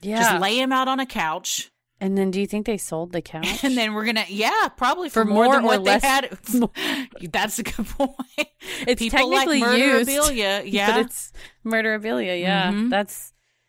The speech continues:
Speaker 1: it's, that's weird psyche. That
Speaker 2: It is,
Speaker 1: sick
Speaker 2: yeah.
Speaker 1: kinda, yeah.
Speaker 2: To this day, the robbery of the First National Bank in Cisco, Texas, remains one of the most infamous crimes the state has ever seen.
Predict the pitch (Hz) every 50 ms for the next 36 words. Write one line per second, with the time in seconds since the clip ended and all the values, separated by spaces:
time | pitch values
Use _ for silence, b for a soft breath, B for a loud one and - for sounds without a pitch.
0 | _ _ _ _ _ - 190 - - - _ - - 170 180 185 185 - - -
1 | - 190 170 175 190 214 233 208 - - 196 175 190 214 - - 185 147 131 143
2 | - _ - 180 175 165 160 180 190 185 180 160 - - - - 202 202 202 170
3 | 165 165 160 208 196 190 185 180 175 175 - _ _ - 165 170 175 175 170 -
4 | _ _ _ _ _ _ _ _ _ _ _ _ _ _ _ _ _ _ _ _
5 | _ _ _ _ - - 233 220 311 349 339 - 214 233 208 180 147 110 - _
6 | _ _ _ - 180 190 175 196 196 226 269 285 320 320 311 311 294 269 254 233
7 | - - 185 190 196 - - 185 165 165 165 - - 180 165 147 143 139 143 139
8 | - 165 160 - - 151 147 - - 175 160 - - 156 135 - - - - -
9 | - - - _ 160 156 160 160 170 165 - 180 180 185 202 202 214 214 214 214
10 | 214 - - 208 220 247 247 - 262 277 262 262 - - 170 151 104 123 165 -
11 | - 190 - - - 143 147 160 175 160 170 165 160 165 160 - - 208 214 170
12 | - 147 -